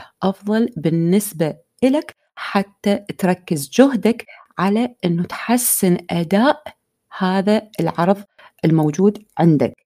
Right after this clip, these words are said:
وكل ما حسنت أداءه بمرور الوقت، كل ما تحسنت النتائج اللي أنت فعليا راح تحصل عليها. اليوم راح يكون كلامي عن توضيح بعض الأسباب حتى أقدر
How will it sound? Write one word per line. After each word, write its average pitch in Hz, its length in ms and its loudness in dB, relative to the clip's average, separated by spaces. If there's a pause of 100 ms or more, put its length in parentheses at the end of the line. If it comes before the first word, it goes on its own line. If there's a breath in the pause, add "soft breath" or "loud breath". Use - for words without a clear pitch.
(280)
وكل - 340 0
ما 226 120 8
حسنت 208 600 2
أداءه 147 400 2 (580)
بمرور 208 420 4
الوقت، 247 480 0 (300 soft breath)
كل 233 280 2
ما 214 80 4
تحسنت 214 680 -2 (120)
النتائج 180 720 -2 (240)
اللي 190 420 2 (360 loud breath)
أنت 196 240 4
فعليا 180 480 -2
راح 165 220 -10
تحصل 185 580 -6
عليها. 131 340 -2 (960)
اليوم 196 180 6
راح 196 120 -4
يكون 180 220 -4
كلامي 170 440 -4 (100)
عن 175 140 -2
توضيح 170 420 -4
بعض 190 260 -2
الأسباب 151 520 -2 (520)
حتى - 560 -4 (120)
أقدر 185 480 -2